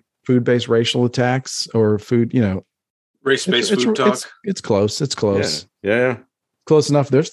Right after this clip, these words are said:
Speaker 1: this podcast. Let me th-, tell you that much. Uh, yeah. So tonight we're gonna get started with some current events, chit chat, like we're doing right now. Um,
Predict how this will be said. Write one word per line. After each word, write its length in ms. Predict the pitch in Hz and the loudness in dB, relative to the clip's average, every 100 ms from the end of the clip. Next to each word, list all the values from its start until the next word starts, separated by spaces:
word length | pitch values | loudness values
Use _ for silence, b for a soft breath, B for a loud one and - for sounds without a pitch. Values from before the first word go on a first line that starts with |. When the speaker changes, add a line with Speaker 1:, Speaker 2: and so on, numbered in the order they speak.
| - | -4
Speaker 1:
this 180 | 120 165 | -2 -2
podcast. 640 | - 95 - 98 98 - | -2 -4 -2 -2 -2 -4
Let 40 | 113 | -4
me 80 | 104 | -4
th-, 160 | - | -4
tell 140 | - 107 | -4 -2
you 80 | 98 | -2
that 220 | 113 - | -4 -6
much. 280 | 101 101 - | -8 -8 -6
Uh, 380 | 123 113 113 113 - _ _ _ - | -2 0 2 0 -4 _ _ _ 0
yeah. 180 | 185 151 | 2 2
So 200 | - 151 | 2 0
tonight 500 | - 170 175 175 - _ _ - | 2 2 2 0 -4 _ _ -6
we're 80 | 156 | -2
gonna 140 | 190 | 0
get 120 | 151 - | 0 -2
started 400 | - 131 143 151 | 0 2 4 2
with 120 | 139 | 2
some 140 | 143 | -2
current 340 | - 160 151 147 | -2 2 2 2
events, 720 | 98 110 135 117 - - - _ - | 2 0 0 -2 -6 -6 -10 _ -6
chit 200 | 147 143 | -2 -2
chat, 400 | - 117 120 - | 0 2 0 -2
like 140 | 113 | -2
we're 60 | 117 | 0
doing 200 | 113 110 | 2 2
right 200 | 110 110 | 2 0
now. 480 | 104 101 104 107 101 | 0 0 0 -2 -4
Um, 640 | 117 101 101 98 98 98 | -4 -4 -2 -2 -2 -4